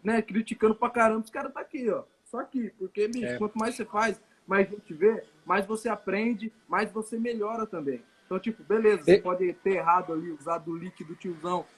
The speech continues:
Speaker 1: mas, bicho, na partir do próximo vídeo você não vai usar mais aquele leak, bicho, porque você já aprendeu, você já tá, pô, vou, vou pensar agora numa ideia minha aqui pra, pra substituir isso aqui. E, bicho, você evolui enquanto o outro cara que, que só critica e não estuda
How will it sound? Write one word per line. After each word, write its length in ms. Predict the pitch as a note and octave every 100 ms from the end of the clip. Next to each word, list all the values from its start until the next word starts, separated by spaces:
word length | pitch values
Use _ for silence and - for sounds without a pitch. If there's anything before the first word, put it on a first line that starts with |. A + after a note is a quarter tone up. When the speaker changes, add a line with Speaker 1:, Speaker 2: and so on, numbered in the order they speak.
| _
Speaker 1:
mas, 140 | F3+ F3+
bicho, 320 | B3+ A#3 - - _ _
na 160 | F3 G3
partir 400 | G3 G#3 G#3 A#3
do 80 | A3
próximo 420 | A#3 A#3+ A#3+ A#3
vídeo 280 | F3 A3+ -
você 60 | A#3+
não 80 |
vai 120 | A#3 A#3+
usar 220 | A3+ A#3
mais 160 | A#3
aquele 240 | A3+ A#3+ G3+
leak, 220 | F3 G#3 -
bicho, 160 | A#2+ -
porque 180 | C#3
você 140 | E3 F3
já 140 | F#3
aprendeu, 500 | F#3+ G3+ G3+ D#3 F3+
você 160 | F3 E3
já 60 |
tá, 120 | D#3+ E3
pô, 300 | - C#3+ - _ _ C#3
vou, 200 | E3+ D#3+
vou 140 | F3
pensar 320 | F#3 F3 F3+
agora 200 | E3+ F3
numa 200 | F3 F3
ideia 340 | D#3+ E3+ F3+ E3
minha 260 | D#3 F3 D3
aqui 180 | E3+
pra, 220 | F3+ E3+ E3
pra 240 | - E3
substituir 640 | - - D#3 D#3+ E3+ F3+
isso 160 | F3 -
aqui. 320 | F#3+ D#3+ C#3 - _ _ -
E, 60 |
bicho, 320 | D#4+ C#4 - -
você 140 | A3+
evolui 580 | A#3 C4+ B3 A#3+ D#4+ -
enquanto 320 | C#4 B3+ B3
o 60 | C4
outro 180 | C4+ C4+
cara 260 | B3 B3+ B3
que, 280 | A#3+ A3+ G3+
que 80 | G#3+
só 180 | - A#3
critica 480 | A#3 F3+ - A3+ G3+
e 40 |
não 100 | G3
estuda 560 | F#3+ - B3 D4+ G#3